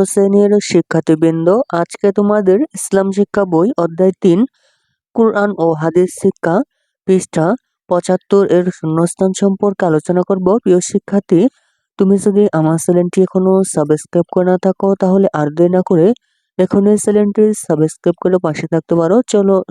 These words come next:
শুরু করা যাক। এক নাম্বার শূন্যস্থান হচ্ছে মাখরাজ হলো উচ্চারণের স্থান। উত্তর হবে উচ্চারণের।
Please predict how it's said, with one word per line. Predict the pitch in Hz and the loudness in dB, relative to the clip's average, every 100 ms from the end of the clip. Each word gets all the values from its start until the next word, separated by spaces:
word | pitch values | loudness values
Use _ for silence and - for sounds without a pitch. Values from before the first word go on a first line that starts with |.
| 180 | -10
শুরু | - 156 | -2 -2
করা | 151 156 156 | 0 0 0
যাক। | - 139 - _ _ _ _ _ _ _ _ _ _ _ _ _ _ _ _ _ _ - | 0 -2 -4 _ _ _ _ _ _ _ _ _ _ _ _ _ _ _ _ _ _ -4
এক | 160 - | -4 0
নাম্বার | 214 208 196 269 285 | 0 0 0 0 -2
শূন্যস্থান | - 180 185 - 190 190 | -4 0 0 0 -2 0
হচ্ছে | 196 - 208 170 | -2 0 0 0
মাখরাজ | 160 - 180 180 - | -2 -2 -2 0 0
হলো | 190 180 285 _ _ - | 2 2 0 _ _ -4
উচ্চারণের | 185 - 208 208 208 208 156 - | -4 0 0 2 2 2 0 -2
স্থান। | - 135 120 _ _ _ | -4 -4 -6 _ _ _
উত্তর | - 180 202 202 | -4 -2 0 0
হবে | 202 160 247 277 - | 2 2 0 -2 -4
উচ্চারণের। | 175 - 185 170 151 123 | -4 0 0 0 0 -2